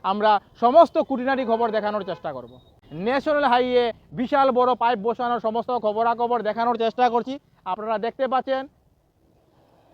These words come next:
বিশাল বড় একটি লোহার পুল তৈরি করা হয়েছে, আর এই লোহার পুলের মধ্যে দিয়ে বিশাল বড় বড় দুইটি জলের পাইপ বসানো হচ্ছে। এই জলের পাইপ দিয়ে মানুষের ঘরে ঘরে খাবার,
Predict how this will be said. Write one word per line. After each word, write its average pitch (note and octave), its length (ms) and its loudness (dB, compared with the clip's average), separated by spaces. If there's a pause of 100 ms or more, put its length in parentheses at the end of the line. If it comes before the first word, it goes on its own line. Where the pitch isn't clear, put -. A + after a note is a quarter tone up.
(580)
বিশাল C4 340 0 (120)
বড় B3 120 4 (140)
একটি B3 160 -10 (140)
লোহার A#3 340 4
পুল B3+ 160 -6 (120)
তৈরি C4+ 300 -4
করা C#4+ 200 0
হয়েছে, D4 220 2 (400)
আর E3+ 160 -6
এই A3+ 140 0
লোহার C4+ 340 2
পুলের C#4 340 2
মধ্যে C4 340 0
দিয়ে B3+ 180 0 (380)
বিশাল C4+ 300 2 (100)
বড় B3 220 2
বড় B3+ 140 2 (100)
দুইটি A#3+ 200 -8 (140)
জলের A3+ 320 -2
পাইপ B3 260 0
বসানো C4 360 -2
হচ্ছে। B3+ 220 -4 (380)
এই C4+ 80 6 (100)
জলের B3 320 0
পাইপ B3 180 0 (120)
দিয়ে B3+ 180 2 (480)
মানুষের A#3+ 380 0 (120)
ঘরে B3 280 2
ঘরে A#3+ 180 2 (400)
খাবার, A3+ 420 4